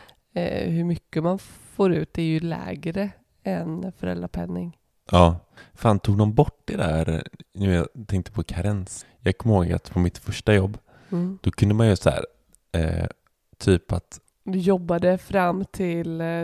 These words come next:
Speaker 1: eh, till fyra
Speaker 2: Ja.
Speaker 1: och så blev du sjuk.
Speaker 2: En timma, ja.
Speaker 1: Och så blev karensen, blev, eh, någon timma,
Speaker 2: Ja,
Speaker 1: typ.
Speaker 2: exakt.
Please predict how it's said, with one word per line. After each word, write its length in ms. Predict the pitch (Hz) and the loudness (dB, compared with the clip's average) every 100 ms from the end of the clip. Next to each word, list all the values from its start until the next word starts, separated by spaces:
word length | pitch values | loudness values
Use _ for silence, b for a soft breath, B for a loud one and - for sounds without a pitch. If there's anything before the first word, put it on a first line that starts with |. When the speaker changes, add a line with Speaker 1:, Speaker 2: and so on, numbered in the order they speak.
| 170 _ _ - | -8 _ _ -10
Speaker 1:
eh, 460 | 175 190 196 - 220 208 _ _ - | -6 -6 -6 -8 -10 -14 _ _ -8
till 120 | 185 | -4
fyra 540 | - 185 160 160 180 175 | 0 0 2 0 0 4
Speaker 2:
Ja. 160 | 98 | 6
Speaker 1:
och 80 | 101 | 6
så 140 | - | 4
blev 180 | 165 170 | 0 0
du 100 | 160 | 0
sjuk. 520 | 160 156 160 190 - - | 0 0 0 -2 -8 -6
Speaker 2:
En 120 | 87 | -4
timma, 400 | - 85 76 80 | 0 0 4 2
ja. 180 | - 82 85 _ | 2 -2 -10 _
Speaker 1:
Och 160 | 185 170 | -2 -2
så 380 | - 170 170 | 0 2 2
blev 200 | 160 165 | 0 -2
karensen, 680 | 156 190 175 165 160 - 165 | -2 -4 -6 -6 -8 -6 -4
blev, 300 | 156 147 160 | -4 -4 -4
eh, 260 | 165 - 165 | -6 -6 -6
någon 200 | 165 151 | -6 -4
timma, 280 | - 147 147 | -4 -2 0
Speaker 2:
Ja, 180 | 92 95 | 0 0
Speaker 1:
typ. 120 | - | -2
Speaker 2:
exakt. 500 | 90 - 90 - - | -8 -6 -8 -10 -20